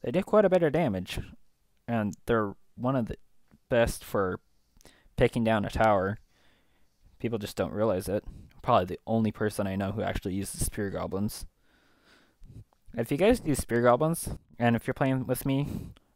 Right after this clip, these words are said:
uh, just let me know b-, down below. And, yeah, I just, uh, I like s-,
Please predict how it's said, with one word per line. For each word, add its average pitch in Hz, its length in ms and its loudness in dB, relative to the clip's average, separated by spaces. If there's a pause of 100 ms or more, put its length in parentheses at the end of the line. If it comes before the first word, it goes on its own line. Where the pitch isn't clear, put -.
uh, 117 160 4
just 110 160 -2
let 107 80 -2
me 123 60 0
know 107 340 2
b-, 120 80 -2 (140)
down 120 180 2
below. 117 260 6 (1300)
And, 101 580 -2 (680)
yeah, - 200 -4
I 113 80 2
just, - 360 -4 (2000)
uh, 117 460 0 (1120)
I 117 140 0
like 127 220 0
s-, - 100 -16